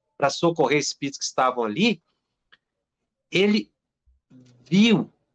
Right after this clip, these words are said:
animais. Ele diz que ouviu cães latindo lá nas regiões umbralinas.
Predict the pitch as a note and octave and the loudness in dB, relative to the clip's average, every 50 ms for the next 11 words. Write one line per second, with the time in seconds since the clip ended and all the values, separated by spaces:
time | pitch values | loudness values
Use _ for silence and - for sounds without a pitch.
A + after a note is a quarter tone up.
0 | _ _ _ _ _ _ _ _ _ _ _ - - F3 G#3+ A#3 A#3+ A#3+ G#3 D3+ | _ _ _ _ _ _ _ _ _ _ _ -4 -2 0 2 2 2 2 2 2
1 | C#3+ D#3 E3+ F3+ E3+ F3 - - - - - - _ _ _ _ _ _ _ _ | 2 2 2 0 -2 -4 -6 -8 -10 -12 -14 -16 _ _ _ _ _ _ _ _
2 | _ _ _ _ - - D#3 D#3+ D#3+ D#3+ F#3+ G3+ - - - G#3+ G3+ F#3 D#3 - | _ _ _ _ -4 -2 0 0 0 0 -2 -4 -4 -2 0 0 0 0 0 -4
3 | _ - F3+ A3 A#3+ G#3 - _ _ _ - - - A3 A#3+ B3 A3 D#3 A2+ - | _ -6 -4 -4 -4 -4 -8 _ _ _ -8 -2 0 2 2 2 2 0 -4 -6
4 | - - - - - _ _ _ _ _ _ _ _ _ _ _ _ _ - C3+ | -10 -12 -12 -16 -18 _ _ _ _ _ _ _ _ _ _ _ _ _ -2 0
5 | D3+ E3+ F3 E3 E3 - - - F#3 G3 A3 G#3+ F3 D#3+ G#2 F#2+ E2+ _ _ _ | 2 2 2 0 -2 -4 -6 -4 -2 0 2 2 0 0 -4 -12 -14 _ _ _
6 | _ _ _ _ _ _ _ _ _ _ _ - G#2+ A#2+ D3 F3 G3+ G3+ F3+ - | _ _ _ _ _ _ _ _ _ _ _ -6 -2 0 0 2 2 0 -2 -2
7 | - - F3+ F3 E3 - D#3 D#3+ E3 D#3+ E3 E3 D#3+ D#3+ D#3 D3 B2 C3 D3+ D3+ | -4 -4 -4 -4 -2 -2 0 0 0 0 0 -2 0 0 0 0 0 -2 0 0
8 | D#3 D#3 | 0 -2